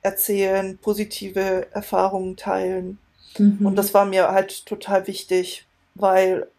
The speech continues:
Speaker 1: ich finde, es gibt zu, zu dem Thema sowieso viel zu wenig Infos, ähm, und ich habe mir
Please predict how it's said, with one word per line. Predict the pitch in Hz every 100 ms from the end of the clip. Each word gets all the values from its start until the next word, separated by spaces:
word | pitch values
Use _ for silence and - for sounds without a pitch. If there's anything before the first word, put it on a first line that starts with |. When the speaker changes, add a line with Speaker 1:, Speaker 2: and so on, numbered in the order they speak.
| _
Speaker 1:
ich | 208 -
finde, | 214 208
es | 202 -
gibt | 233 -
zu, | 202 190 _
zu | - 202
dem | 190 190
Thema | 202 202
sowieso | 196 196 190 185 196 208 233 247 _ _ _ _ _ _ _ _ _ _ _
viel | - 247 247
zu | - 226
wenig | 214 226 240 240 247 - - - _
Infos, | 226 233 240 220 220 233 233 - - -
ähm, | 214 208 208 208 208 208 - _ _ _ _ _ _ _ _ _ _ -
und | - 214 202 - - -
ich | 214
habe | 208 214
mir | 208